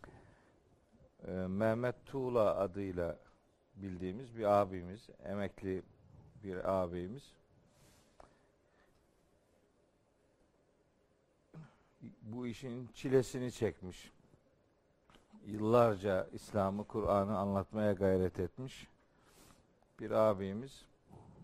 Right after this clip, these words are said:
Bizimleydi. E, şimdi öbür aleme göçtü. Allah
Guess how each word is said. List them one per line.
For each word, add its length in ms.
Bizimleydi. 840
E, 100
şimdi 400
öbür 320
aleme 440
göçtü. 540
Allah 320